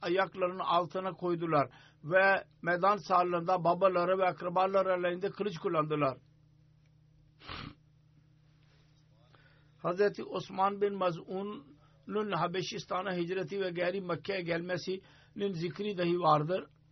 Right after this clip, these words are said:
<clears throat> Daha önce zikredildiği gibi Hazreti Osman bin Maz'un başlangıçta, e, İslam kabul edenlerden birisiydi. İbn-i İshak'a göre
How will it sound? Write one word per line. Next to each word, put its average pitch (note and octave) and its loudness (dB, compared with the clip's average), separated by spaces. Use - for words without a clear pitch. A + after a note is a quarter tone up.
<clears throat> D3 -4
Daha F#3+ 4
önce F#3 2
zikredildiği F3 0
gibi E3 2
Hazreti F#3 0
Osman F3+ 2
bin F#3+ 2
Maz'un F3 -2
başlangıçta, F3+ 2
e, F#3 -2
İslam F3+ 0
kabul F#3 -2
edenlerden F3+ 0
birisiydi. E3 -2
İbn-i F#3 -2
İshak'a E3 0
göre F3 2